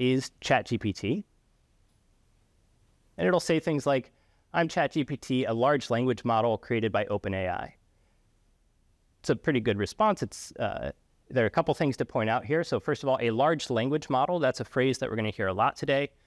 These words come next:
Uh, it's sort of a technical term, L L M for short. Um, and in short, a large language model is an A I model for generating novel text.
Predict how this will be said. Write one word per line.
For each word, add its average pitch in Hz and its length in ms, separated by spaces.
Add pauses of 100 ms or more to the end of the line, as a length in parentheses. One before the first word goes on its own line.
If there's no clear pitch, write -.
(320)
Uh, 104 140
it's 104 120
sort 131 140
of 113 60
a 98 40
technical 165 460
term, 135 460
L 139 180
L 131 220
M 127 220
for 113 180
short. 175 380 (540)
Um, 147 360 (300)
and 175 200
in 180 140
short, 226 240
a 170 40
large 165 300
language 151 340
model 151 300
is 143 100
an 123 120
A 117 140
I 120 100
model 120 460
for 113 320 (120)
generating 139 540
novel 117 300
text. - 520